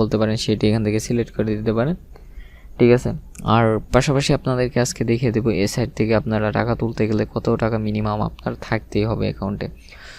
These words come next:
চলুন সেটি আপনাদেরকে দেখিয়ে দিই। এখন আমরা আমাদের চলে যাব যে অ্যাকাউন্টে যে withdrawal ফিসগুলো আছে সেটিতে। তো আমরা just একটি অ্যাকাউন্ট ক্রিয়েট করার কারণে আমাদেরকে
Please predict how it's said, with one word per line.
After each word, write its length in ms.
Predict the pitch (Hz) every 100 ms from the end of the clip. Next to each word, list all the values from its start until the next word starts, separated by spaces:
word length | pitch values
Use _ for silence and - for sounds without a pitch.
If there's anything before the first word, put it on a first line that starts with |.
| -
চলুন 200 | - 131
সেটি 320 | 123 - 117 123 123
আপনাদেরকে 440 | 131 120 123 120 117
দেখিয়ে 300 | 110 - 107
দিই। 180 | 101 107 110
এখন 200 | 123 117
আমরা 140 | 117 113
আমাদের 220 | 110 110 110 -
চলে 160 | 113
যাব 180 | 110 107 107
যে 100 | 110
অ্যাকাউন্টে 440 | 104 117 107 107 107
যে 60 | 110
withdrawal 520 | 104 110 113 120 113 -
ফিসগুলো 360 | 110 113 120
আছে 220 | 110 143
সেটিতে। 440 | 139 - - 101 - - - - - - - - - -
তো 60 | 113
আমরা 280 | 110 120 117
just 260 | 117 131 90 90
একটি 140 | - 123
অ্যাকাউন্ট 260 | 120 127 123
ক্রিয়েট 200 | 127 -
করার 220 | 120 117 -
কারণে 260 | 117 117 135
আমাদেরকে 600 | - 110 107 110 110